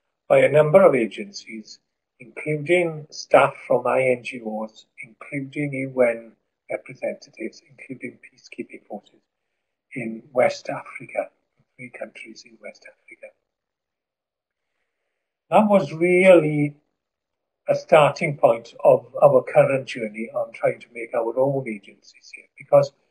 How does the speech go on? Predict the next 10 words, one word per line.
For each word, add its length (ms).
we 100
found 460
the 180
findings 420
of 120
the 80
report 340
very 200
challenging, 680
and 280